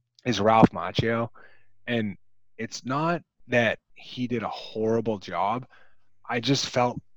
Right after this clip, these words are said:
I felt like they could've, they could've used someone who was less famous and less known as the Karate Kid and more believable as, like, a Brooklyn kid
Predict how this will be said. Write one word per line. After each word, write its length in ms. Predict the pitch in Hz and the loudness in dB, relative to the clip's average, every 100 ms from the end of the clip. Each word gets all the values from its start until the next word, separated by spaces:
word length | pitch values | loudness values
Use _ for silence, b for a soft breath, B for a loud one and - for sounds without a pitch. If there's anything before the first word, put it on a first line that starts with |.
| - | -10
I 100 | - | 2
felt 240 | 104 143 147 | 4 4 2
like 400 | 147 123 - - - - - - - - | 2 0 -2 -18 -20 -20 -20 -20 -20 -12
they 120 | 110 | -2
could've, 580 | - 147 151 147 - - - | 2 4 8 8 6 0 -4
they 140 | 120 | -4
could've 400 | - 139 160 147 | 4 6 8 4
used 340 | 117 123 135 127 | 2 2 2 2
someone 760 | - 123 120 113 110 107 104 - _ _ _ _ _ _ _ _ | 0 0 0 -2 -4 -6 -10 -16 _ _ _ _ _ _ _ _
who 280 | - 127 113 | -4 -2 0
was 320 | 101 104 95 | 0 -2 -2
less 380 | 98 107 104 - | -2 -2 -2 4
famous 640 | - 98 104 107 107 - - - | 4 4 -4 -4 -4 -6 -8 -8
and 220 | 110 104 | -6 -4
less 300 | 107 104 - | -4 -2 -4
known 340 | 107 101 101 | -6 -6 -6
as 380 | 98 92 95 - - _ _ | -4 -4 -4 -8 -10 _ _
the 80 | 120 | -8
Karate 460 | - 107 104 101 98 | -2 0 0 -2 -6
Kid 320 | 104 104 117 b b b - | -6 -6 -6 b b b 2
and 220 | 135 127 | 4 6
more 220 | 120 120 | 8 8
believable 640 | 113 110 107 110 110 110 | 6 4 4 4 4 2
as, 120 | 98 95 | 0 -4
like, 140 | 95 | -6
a 60 | 92 | -8
Brooklyn 460 | 98 101 - 107 | -8 -8 -6 -8
kid 280 | 110 117 120 | -4 -2 -2